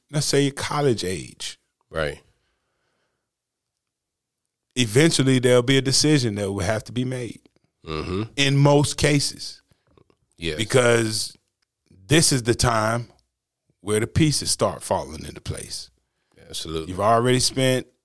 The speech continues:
Speaker 1: your time honing your craft, and now it's time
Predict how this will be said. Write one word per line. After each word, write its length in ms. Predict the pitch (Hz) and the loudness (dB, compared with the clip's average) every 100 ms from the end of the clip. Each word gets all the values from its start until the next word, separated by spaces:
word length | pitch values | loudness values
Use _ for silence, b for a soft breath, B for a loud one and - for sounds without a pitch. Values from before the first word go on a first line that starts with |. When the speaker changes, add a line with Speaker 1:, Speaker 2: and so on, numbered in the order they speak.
| _ _ _ _ _ _ | _ _ _ _ _ _
Speaker 1:
your 300 | 90 110 110 | -2 0 2
time 560 | 117 123 120 117 113 | 2 2 2 2 0
honing 420 | 110 123 123 123 123 | 0 2 4 4 4
your 160 | 123 | 2
craft, 680 | - 120 113 110 107 - - _ _ _ _ _ _ _ _ _ _ _ _ _ _ _ _ _ 98 | 2 2 4 2 0 -4 -14 _ _ _ _ _ _ _ _ _ _ _ _ _ _ _ _ _ -4
and 580 | 107 104 101 98 101 | 0 0 0 -2 0
now 280 | 107 131 127 | 2 2 2
it's 160 | 117 - | 0 -2
time 760 | 123 117 113 110 113 - - | -2 -2 -2 -4 -6 -12 -20